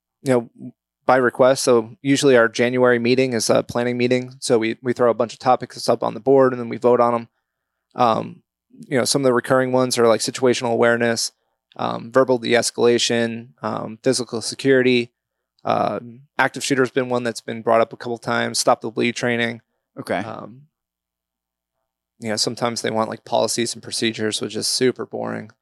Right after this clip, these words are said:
Speaker 1: <laughs> and usually gets swapped out for something else before the training actually happens. But
Speaker 2: Okay.
Speaker 1: um, you, you know, um,
Speaker 2: So this is just a ha-, the, it's not just active shooter situations.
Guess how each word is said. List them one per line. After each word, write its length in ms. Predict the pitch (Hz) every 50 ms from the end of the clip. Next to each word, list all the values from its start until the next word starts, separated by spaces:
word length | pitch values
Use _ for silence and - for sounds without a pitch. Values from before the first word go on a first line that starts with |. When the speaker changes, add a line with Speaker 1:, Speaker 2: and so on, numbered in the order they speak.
| _
Speaker 1:
<laughs> 1300 | - - - - - - - - - - - - - - - _ _ _ _ _ _ _ _ _ _ _
and 200 | - 123 113 117 120
usually 320 | 127 120 110 123 123 120
gets 200 | 120 117 - -
swapped 320 | - - 117 113 - -
out 180 | 120 110 - -
for 80 | - 120
something 340 | - 127 110 107 - 110
else 200 | 110 110 110 -
before 280 | - 123 - - 120 110
the 80 | 110 113
training 360 | - - 113 117 113 113 113
actually 320 | 110 110 - - 120 113
happens. 500 | 110 113 117 113 - 117 113 113 113 -
But 280 | - - 113 110 - _ _ -
Speaker 2:
Okay. 360 | 117 110 104 90 82 101 101 _ _ -
Speaker 1:
um, 440 | 120 117 113 110 110 110 - - _ _ _ _ _ _
you, 180 | - 139 131 123 -
you 80 | 143 135
know, 300 | 113 107 117 120 113 - _ -
um, 400 | 135 123 113 113 113 113 113 127 _ _ _ _ _ _
Speaker 2:
So 140 | - 143
this 240 | 131 123 156 170 -
is 120 | 220 160 135
just 220 | 120 117 - -
a 80 | 104 107
ha-, 180 | 117 123 - -
the, 180 | 117 123 139 147 - -
it's 340 | - 98 113 127 113 -
not 280 | 117 127 135 139 - 107
just 420 | 98 113 113 113 107 - - - _ _ _
active 420 | - 104 101 98 - - 95 87 -
shooter 420 | - - 104 98 95 95 90 92
situations. 720 | - - 92 85 - 92 92 87 85 85 - - 80 78 -